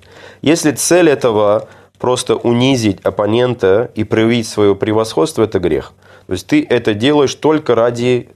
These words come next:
спора, ради искусства диспута, унижения другого человека и выявления своего превосходства — это грех. «Баль куфрун индаль ба». Но у некоторых даже является неверием, потому что ты таким образом проявляешь,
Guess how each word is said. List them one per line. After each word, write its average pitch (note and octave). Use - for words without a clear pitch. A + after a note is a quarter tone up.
спора, C#3+
ради G#2+
искусства G#2+
диспута, B2+
унижения A2
другого G#2+
человека A#2
и G2+
выявления G#2+
своего G2+
превосходства — A2
это G2+
грех. E2
«Баль A#2+
куфрун G3+
индаль C#3+
ба». G2+
Но A2+
у A#2+
некоторых D3
даже C3
является C3+
неверием, D#3
потому A2
что B2
ты D3+
таким C3
образом A#2
проявляешь, A#2+